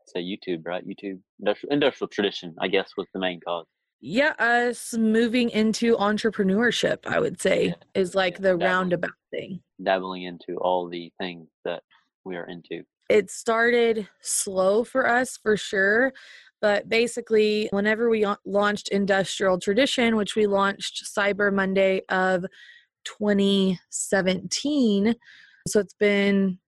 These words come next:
Speaker 2: how long has that been? Six, seven, eight months. So whenever we launched Industrial Tradition, it, we knew then that the shift was going to come about.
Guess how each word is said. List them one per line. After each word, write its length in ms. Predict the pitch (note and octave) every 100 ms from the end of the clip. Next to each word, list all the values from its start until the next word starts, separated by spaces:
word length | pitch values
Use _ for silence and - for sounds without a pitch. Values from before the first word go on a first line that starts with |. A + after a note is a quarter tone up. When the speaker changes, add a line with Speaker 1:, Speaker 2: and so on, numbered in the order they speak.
| -
Speaker 2:
how 220 | - G#3
long 140 | G#3
has 140 | F#3+ E3+
that 220 | F3 E3+
been? 380 | F3 E3+ E3+ D#3 _ _
Six, 500 | - - G#3 D3 -
seven, 540 | G3 F#3 F#3 F#3 F#3 - _ -
eight 160 | G3+
months. 460 | A3 B3+ - - - _
So 340 | - B3 A#3+ A3
whenever 380 | A3 A#3+ C4+ D4
we 120 | C4
launched 380 | A#3 A#3 A#3 G#3+
Industrial 580 | G#3 G3+ G3+ - G3
Tradition, 680 | F#3 G3 F#3+ F#3+ G3+ F3+ F3
it, 500 | F3 - F3+ F3+ - - - _ _ _ -
we 180 | A3
knew 440 | G#3+ A3+ C4+ D4+ A3+
then 600 | G#3 G#3+ G3 F#3 F3 E3+ -
that 520 | F3 F#3 F3 E3+ - _
the 200 | F#3+ G3+
shift 480 | G3 - G3+ F#3+ -
was 300 | F#3 F3+ E3+
going 360 | - F#3 F3+ F3
to 100 | F3+
come 280 | - F3 E3
about. 400 | D#3 E3+ E3+ -